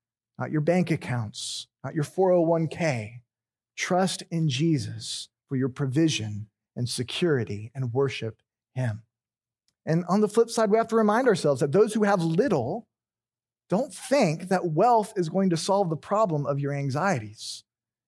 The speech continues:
If anything, they tend to complicate them. We don't just give when the coffers are full, but we give even out of our poverty.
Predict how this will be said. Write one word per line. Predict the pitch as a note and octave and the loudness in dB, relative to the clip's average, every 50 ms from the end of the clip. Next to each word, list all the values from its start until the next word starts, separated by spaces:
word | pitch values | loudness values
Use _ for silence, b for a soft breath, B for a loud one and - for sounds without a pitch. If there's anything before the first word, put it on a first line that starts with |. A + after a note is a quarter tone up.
| _ _ _ _ | _ _ _ _
If | D3 F3+ | 0 0
anything, | G#3 D3+ D#3 D3 | 2 2 2 2
they | D3+ D#3 | 2 2
tend | D3+ - F#3 F#3+ | 2 2 2 2
to | F3+ | 2
complicate | - - G#3 A3+ - D#3+ C3+ - - B2 A2 - - | 0 0 -2 -2 -2 -2 -4 -4 -4 -6 -8 -8 -10
them. | E3 D#3 - - _ _ _ _ _ _ _ _ _ _ _ _ | -14 -16 -16 -18 _ _ _ _ _ _ _ _ _ _ _ _
We | - G3 | 0 2
don't | A#3 C4+ B3+ G3 | 2 4 4 4
just | B3 A3 D#3+ E3 D3+ - - | 2 2 2 2 0 -2 -2
give | - G#3+ B3+ C#4 A#3 G3 E3 F3+ F3+ D#3 | 0 2 4 6 6 6 6 4 2 2
when | F3+ F#3 F#3+ | 2 4 4
the | E3+ | 2
coffers | F3 - - G#3+ A3 G#3+ - A3+ G#3 F#3 - | 2 2 2 2 2 2 2 2 0 0 2
are | - E3 E3+ D#3 | 0 -2 -2 -2
full, | - - - - B3 G#3 C#3+ A#2+ A2+ B2+ E3+ G#3+ - _ _ _ _ _ _ _ _ _ | -4 -8 -6 -2 0 2 4 4 2 2 0 -4 -8 _ _ _ _ _ _ _ _ _
but | - F3+ - | -4 -2 2
we | F#3+ G3 | 2 2
give | F3+ D#3 G#3 A#3 A#3+ A3 G3+ G3+ | 2 2 2 4 4 4 4 2
even | G#3 G#3+ F#3 G3+ F#3+ F#3+ - | 0 0 2 2 2 2 2
out | F3+ F#3+ F#3+ G3 | 0 2 2 4
of | G3 F#3+ E3 E3+ F3+ - | 4 2 2 0 -2 -2
our | E3+ E3 D#3+ | 0 0 0
poverty. | D3+ - - - - G#3 F#3+ C#3 B2+ A#2 G#2 G#2+ A#2+ - | -2 -6 -10 -4 0 0 0 2 0 -4 -6 -8 -14 -18